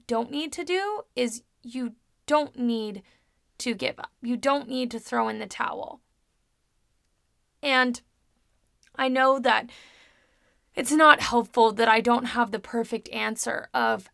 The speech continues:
how to motivate yourself to not do that. I know that listening to, you know, fifteen minutes of a podcast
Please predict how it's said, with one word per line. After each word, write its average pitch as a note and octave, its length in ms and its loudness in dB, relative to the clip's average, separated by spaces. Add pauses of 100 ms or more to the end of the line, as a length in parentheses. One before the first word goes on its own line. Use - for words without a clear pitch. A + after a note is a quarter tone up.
how A3+ 420 4
to A#3+ 160 -6
motivate G#3+ 560 -4
yourself A3+ 640 -4 (120)
to A3 460 -2
not A3 320 -4
do G3 160 -12
that. - 220 -8
I A#3+ 100 0
know B3+ 260 4
that - 140 0
listening A3 500 -6
to, G3 440 -6 (400)
you B3+ 120 -2
know, G#3 260 -2 (220)
fifteen C4+ 500 -2
minutes A3+ 280 -2
of G3+ 80 -8
a G3+ 60 -8
podcast G#3 880 0